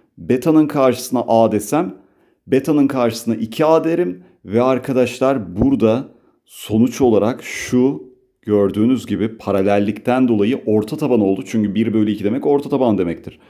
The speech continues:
Bu yüzden D A iki K ise burası da iki K olur ve K olur. Tabanlar aynı. K, K. O zaman bu alan da altı. Bundan sonra arkadaşlar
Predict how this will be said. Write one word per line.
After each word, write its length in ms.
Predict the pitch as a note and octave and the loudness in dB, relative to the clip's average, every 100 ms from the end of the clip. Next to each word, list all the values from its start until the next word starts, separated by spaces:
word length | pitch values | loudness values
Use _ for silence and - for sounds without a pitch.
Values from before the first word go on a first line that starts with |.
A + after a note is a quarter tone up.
| _ _ - | _ _ 0
Bu 100 | A#2+ | 2
yüzden 580 | C#3 A2 A2 F2+ D2 - _ _ _ | 2 2 0 0 -4 -14 _ _ _
D 380 | - G#2+ G#2 - | -2 2 2 2
A 320 | A#2 A2+ F#2+ - _ | 4 4 2 -4 _
iki 220 | - A#2+ | -12 -10
K 240 | A#2+ D#3 E3 | -2 0 2
ise 300 | E3+ E3+ E3+ E3+ - _ _ _ | 0 0 -2 -2 -16 _ _ _
burası 400 | E2+ G2+ - - | -4 -2 -2 -2
da 80 | D#3 | -2
iki 240 | - F3 | -2 -4
K 160 | - E3 | 0 4
olur 420 | D#3+ E3 F3+ A2+ | 6 4 0 0
ve 280 | A2+ D#3+ - | 0 0 -4
K 140 | - A2+ | 0 2
olur. 340 | G#2 E2+ D#2 - _ _ _ | 2 0 -6 -18 _ _ _
Tabanlar 480 | D#3 D3 D3+ D3+ D#3 | 0 2 4 4 4
aynı. 440 | D#3 D3 B2+ D3 - _ - | 4 4 2 0 -8 _ -6
K, 280 | C3 B2+ B2+ | 2 2 2
K. 380 | B2 B2+ C#3 - | 0 0 -2 -6
O 80 | G#2+ | -2
zaman 380 | A#2 A#2+ A#2+ | 0 2 2
bu 100 | A2+ | 4
alan 340 | A2+ A#2+ C#3 A#2+ | 4 4 2 2
da 60 | |
altı. 560 | F#2 F2+ E2 - C#3+ D3+ - _ - | 2 0 -2 -4 -8 -8 -18 _ -6
Bundan 300 | D#3 D#3+ D#3 | -2 2 2
sonra 300 | D3 C#3 C3 | 2 0 2
arkadaşlar 640 | A#2 A#2 G#2+ G2+ - D3 | 0 0 -2 -2 -4 -6